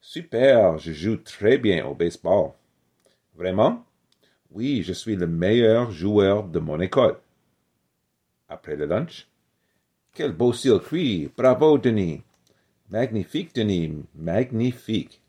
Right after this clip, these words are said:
Après le match. Qu'est-ce que nous allons faire maintenant ? Tu aimes le soccer, Denis ? Mais bien sûr, je suis le meilleur joueur de mon école. Au match de soccer.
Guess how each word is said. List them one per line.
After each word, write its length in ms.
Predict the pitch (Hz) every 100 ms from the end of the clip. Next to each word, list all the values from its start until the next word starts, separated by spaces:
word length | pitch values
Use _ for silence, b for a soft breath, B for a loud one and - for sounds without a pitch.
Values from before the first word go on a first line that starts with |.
| _ _ _ _ _ _ _ _
Après 280 | 80 - 76
le 100 | 73
match. 460 | 92 165 - - _ _ _ _ _ _ _ _ _ _
Qu'est-ce 240 | 220 -
que 60 | 127
nous 200 | 131 135
allons 200 | 120 117
faire 280 | - 110 113
maintenant ? 440 | 117 120 160 - - _ _ _ _ _ _ _ _ _
Tu 100 | 131
aimes 100 | 120
le 60 |
soccer, 460 | 98 95 107 120 -
Denis ? 340 | 185 180 285 - _ _ _ _ _ _ _ _ _
Mais 80 | 85
bien 240 | 117 117
sûr, 400 | - 147 180 - _ _ -
je 160 | 113
suis 340 | - - 120 127
le 140 | 95
meilleur 480 | 80 113 127 113 110
joueur 580 | 90 104 110 107 110 -
de 80 | 80
mon 280 | 82 90 113
école. 440 | 107 - 80 65 - _ _ _ _ _ _ _ _ _ _ _ _ _ -
Au 120 | 78
match 300 | 80 85 -
de 80 | 101
soccer. 440 | - 90 80 53